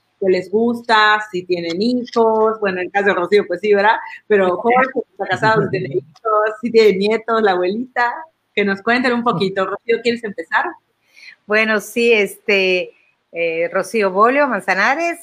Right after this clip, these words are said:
Speaker 2: este, tengo tres hijos, Jorge, eh, Mariana y Diego, los tres publicistas, los tres decidieron ser eso, yo les dije que podía hacer lo que quisieran, Bill y Elliot,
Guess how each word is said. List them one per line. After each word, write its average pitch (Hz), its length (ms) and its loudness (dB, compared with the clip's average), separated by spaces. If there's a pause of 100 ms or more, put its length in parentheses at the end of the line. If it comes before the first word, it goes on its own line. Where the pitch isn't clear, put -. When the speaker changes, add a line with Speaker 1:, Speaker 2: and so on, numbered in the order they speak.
(140)
Speaker 2:
este, 185 960 -4 (160)
tengo 196 240 -2
tres 190 340 -6
hijos, 330 640 -4 (480)
Jorge, 202 680 0 (260)
eh, 156 220 -8
Mariana 185 400 0
y 185 80 -6
Diego, 196 300 0
los 196 220 -2
tres 196 200 -2
publicistas, 196 840 -10 (420)
los 165 180 -6
tres 220 260 2
decidieron 196 580 0
ser 190 200 0
eso, 208 200 -2
yo 214 40 2
les 202 140 0
dije 196 140 -4
que 185 100 -2
podía 185 200 2
hacer 202 220 0
lo 185 100 -2
que 151 120 -18
quisieran, 202 420 0
Bill 247 160 6
y 226 100 6
Elliot, 254 420 4